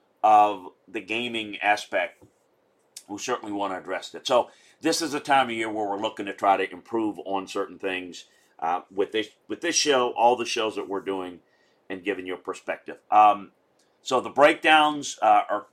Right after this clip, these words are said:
are coming. They're gonna come faster and faster as the film work and they get the guys, put 'em out, um, for you. You're gonna be able to catch that, uh, the pro and college game. Different aspects of the,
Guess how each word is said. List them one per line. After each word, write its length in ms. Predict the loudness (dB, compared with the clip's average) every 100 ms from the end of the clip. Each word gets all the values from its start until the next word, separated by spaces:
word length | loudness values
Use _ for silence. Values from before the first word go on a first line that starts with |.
| -4
are 140 | -4
coming. 420 | -2 2 2 2 -4
They're 120 | -6
gonna 220 | -6 -8
come 260 | -2 -2 0
faster 440 | 2 4 2 -8
and 100 | -8
faster 600 | 0 2 2 -4 -12 -12 _ _ _ _
as 360 | -2 -2 -4 -8
the 120 | -10
film 280 | -4 -4 -2
work 380 | 0 0 -4
and 260 | -12 -12 -16 -18
they 80 |
get 200 | -12 -12
the 60 | -4
guys, 440 | 2 4 4 -2
put 260 | -6 -6 -6
'em 100 | 2
out, 380 | 2 2 0 -2
um, 380 | 2 2 0 -8 _ _ _
for 300 | _ -4 -2
you. 300 | 0 -2 -6 _
You're 180 | -10 -8
gonna 160 | -6 -4
be 120 | -2
able 180 | -2 -6
to 40 |
catch 300 | -4 -4 -4
that, 360 | -2 0 0 -6 _ _ _
uh, 160 | -2 -2
the 120 | -6
pro 260 | -4 -4
and 120 | -4 -4
college 360 | -2 -2 -6
game. 160 | -14 -4
Different 320 | -2 0 6
aspects 720 | 6 6 2 0 0 -10 -12 _ _ _ _ 2
of 280 | 4 4
the, 120 | -2